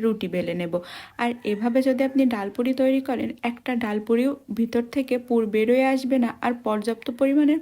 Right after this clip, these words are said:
পুর কিন্তু ভিতরে থাকবে। এখন মাঝে এই পুরগুলো দিয়ে, ডাল চিকেনের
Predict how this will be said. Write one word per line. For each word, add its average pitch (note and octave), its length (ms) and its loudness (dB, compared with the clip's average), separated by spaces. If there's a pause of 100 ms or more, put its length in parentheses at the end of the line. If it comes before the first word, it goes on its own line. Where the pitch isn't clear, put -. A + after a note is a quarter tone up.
পুর A#3+ 120 2 (120)
কিন্তু B3 240 2 (120)
ভিতরে A#3+ 280 0 (100)
থাকবে। F#3 280 -6 (580)
এখন B3+ 160 4 (120)
মাঝে A3+ 260 2 (140)
এই C4+ 80 2 (100)
পুরগুলো A3+ 400 4 (120)
দিয়ে, B3 160 4 (120)
ডাল G#3+ 140 0 (100)
চিকেনের B3 380 0